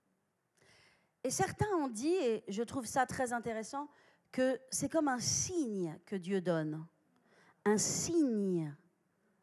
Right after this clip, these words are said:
de l'enlèvement. Tu vas te coucher tu dors, tu es en bonne santé, t'as aucune raison de mourir, de partir. Paf, huit, tu es repris. Ktchoupoum.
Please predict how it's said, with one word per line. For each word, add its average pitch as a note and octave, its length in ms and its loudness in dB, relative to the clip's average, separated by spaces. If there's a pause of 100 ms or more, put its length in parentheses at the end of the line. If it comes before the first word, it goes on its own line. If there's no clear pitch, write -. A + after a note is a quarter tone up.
(160)
de F3+ 100 4
l'enlèvement. D#3 680 4 (1000)
Tu - 140 -6
vas G#3 160 8
te B3+ 100 -2
coucher A3 460 0 (500)
tu F#3 140 -6
dors, F3+ 360 6 (400)
tu - 120 -12
es - 20 -2
en G3+ 80 0
bonne C4+ 220 4
santé, A#3+ 420 -4 (560)
t'as C4+ 140 6
aucune D4+ 300 2
raison F#3+ 500 -2 (200)
de F3 120 0
mourir, G#3 320 4 (300)
de G3+ 100 -4
partir. G#3+ 360 -2 (800)
Paf, - 220 -8 (680)
huit, - 140 -8 (760)
tu - 140 -4
es G3+ 40 6
repris. G3+ 400 0 (240)
Ktchoupoum. - 400 -12